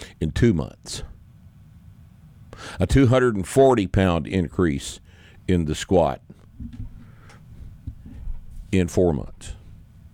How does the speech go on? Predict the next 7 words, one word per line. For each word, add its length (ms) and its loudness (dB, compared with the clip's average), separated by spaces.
Head 220 4
coaches 400 0
are 60 -8
stupid 500 -2
that 180 -10
way, 160 -8
right? 240 0